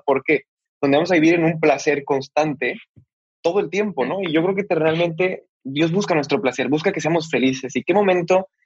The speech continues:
más feliz para el ser humano que compartir o materializar su amor con una persona por medio de tener relaciones sexuales como una expresión espiritual? Y, y yo creo que uno de los peligros de, lo, de no hablarlo es que muchas veces nos han educado los videos que nosotros vemos de pornografía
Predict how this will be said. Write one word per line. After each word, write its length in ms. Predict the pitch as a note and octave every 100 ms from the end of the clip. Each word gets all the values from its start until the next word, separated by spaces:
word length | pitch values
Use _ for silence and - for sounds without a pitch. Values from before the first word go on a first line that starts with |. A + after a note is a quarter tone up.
| _ -
más 240 | C#3+ D#3+
feliz 260 | E3+ D3 C#3
para 160 | C#3
el 60 | A#2+
ser 120 | C#3+
humano 320 | C#3+ B2 B2+ D3
que 120 | D3+
compartir 680 | B2+ A2+ A2+ - C#3+ E3+ -
o 80 | C3
materializar 520 | B2+ B2 A#2+ A#2+ D#3
su 120 | E3
amor 220 | E3 B2+ -
con 100 | B2
una 120 | C3+
persona 460 | - A#2 - A#2 -
por 100 | A#2
medio 120 | A#2 C#3
de 40 |
tener 160 | B2+ C3
relaciones 260 | C3 C3
sexuales 460 | C#3 - A2 C3+ - _ - _
como 160 | B2+ C3
una 80 | F3
expresión 300 | D#3+ C3 C#3
espiritual? 640 | D#3+ D3 A2+ - A2 G#2 - -
Y, 340 | B2 A#2+ C#3+
y 20 |
yo 120 | C#3+ E3+
creo 120 | G3
que 120 | F#3+
uno 220 | E3 F3
de 40 | G3
los 120 | F3
peligros 640 | D#3+ C3+ B2+ A#2+ A2 - -
de, 100 | A#2+
lo, 140 | A#2 A#2
de 160 | B2+
no 100 | A#2+ D3
hablarlo 540 | C#3+ B2+ C3+ E3+ - _ _ _ -
es 160 | C#3+ -
que 120 | F3
muchas 220 | E3+ E3
veces 180 | D#3 F3+
nos 140 | C#3
han 80 | C#3
educado 340 | D3 C3+ C3
los 140 | D#3 B2
videos 420 | A#2 C#3 E3+ - -
que 80 |
nosotros 240 | A#2+ C3 D3
vemos 320 | D3+ E3+ F#3
de 80 | D#3
pornografía 600 | D#3 E3 F3+ - F#3+